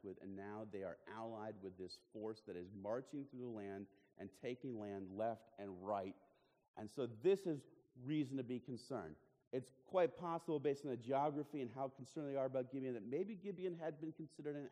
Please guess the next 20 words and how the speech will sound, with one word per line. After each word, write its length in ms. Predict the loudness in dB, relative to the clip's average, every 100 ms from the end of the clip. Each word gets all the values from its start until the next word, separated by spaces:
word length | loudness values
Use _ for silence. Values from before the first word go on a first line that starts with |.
| -2
ally 360 | 0 0 0 -2 -2
of, 140 | -2 -4 -20 _ -6
of 180 | -4 -2
Jerusalem 440 | 0 0 -2 -4
and 80 | -2
some 140 | -2
of 60 | 0
these 140 | 0
other 160 | 0 -2
cities. 280 | -2 -2 -2
We 80 | -2 0
don't 240 | 0 2
know 140 | 2 2
for 120 | -4 -4
sure. 240 | 2 2 2 -4 -20 _ _ _ _ _ _ _ _ _
Um, 220 | -2 -2 -2 -12 -6 -2
but 120 | 2
this 180 | 2 2
is 100 | 2
definitely 520 | 6 6 4 2